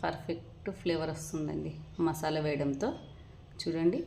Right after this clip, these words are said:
ముక్క అప్పుడు అలా ఉన్నది కదా, మనం ఇందులో వేసిన తర్వాత మసాలాలు పట్టుకొని ఇంకా కలర్ చేంజ్ అయిపోయింది కదండి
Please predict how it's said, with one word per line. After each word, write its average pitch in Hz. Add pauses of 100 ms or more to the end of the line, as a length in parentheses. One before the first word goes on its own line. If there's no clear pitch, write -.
ముక్క 165
అప్పుడు 160
అలా 156
ఉన్నది 160
కదా, 165
మనం 185
ఇందులో 165
వేసిన 160
తర్వాత 151
మసాలాలు 160
పట్టుకొని 170 (540)
ఇంకా 196
కలర్ 175
చేంజ్ 156
అయిపోయింది 147
కదండి 156